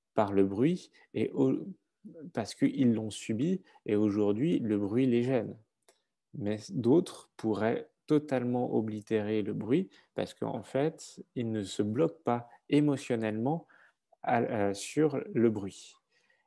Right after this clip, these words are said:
Et donc, c'est une qualité d'avoir une ouïe fine, puisque c'est, et après, euh, la question, c'est quelle est la relation émotionnelle que l'on a avec le bruit.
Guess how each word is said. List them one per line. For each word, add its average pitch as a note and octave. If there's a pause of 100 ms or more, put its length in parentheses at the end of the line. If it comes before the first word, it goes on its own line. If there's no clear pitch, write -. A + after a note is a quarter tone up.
Et G2+
donc, A#2+
c'est -
une D3
qualité B2
d'avoir G#2
une G2
ouïe G2+
fine, A3
puisque - (280)
c'est, G#2+ (460)
et C3
après, D#3 (480)
euh, F#2+ (300)
la A2+
question, D#3+
c'est -
quelle C#3
est C3+
la A2+
relation C#3
émotionnelle A#2 (300)
que -
l'on A2
a D#3+ (600)
avec A#2
le A#2+
bruit. G2+